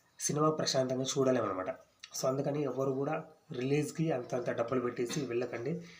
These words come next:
సినిమా బాగా ఆస్వాదించాలి, ప్రశాంతంగా చూసి రావాలి అని అనుకుంటే ఒక సినిమా రిలీజ్ అయిన ఒక పదహైదు రోజులు,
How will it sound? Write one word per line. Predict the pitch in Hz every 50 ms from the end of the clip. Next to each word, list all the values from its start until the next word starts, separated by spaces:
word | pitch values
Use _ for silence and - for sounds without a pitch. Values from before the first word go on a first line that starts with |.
| - - - - _ _ _ _ -
సినిమా | - - 139 127 143 151 156
బాగా | 156 120 139 135 135 135 135
ఆస్వాదించాలి, | 120 117 123 - - 143 131 127 123 117 - 139 120 117 120
ప్రశాంతంగా | 120 - - - - 131 123 120 123 123 120
చూసి | - 131 131 127 131 139
రావాలి | 123 117 117 113 113 113 117 120 113
అని | 107 113 123 131 135
అనుకుంటే | 127 117 113 - 120 113 - 165 196 - - - - - - - - - - - - - - - - _ _ -
ఒక | 143 127 - 135 123 120 120 - - - - -
సినిమా | - - 139 143 151 151 151 151
రిలీజ్ | 139 131 131 131 139 135 131 135
అయిన | 123 123 127 127
ఒక | 123 117 - 117
పదహైదు | - - 120 117 110 120 120 117
రోజులు, | 117 117 117 113 123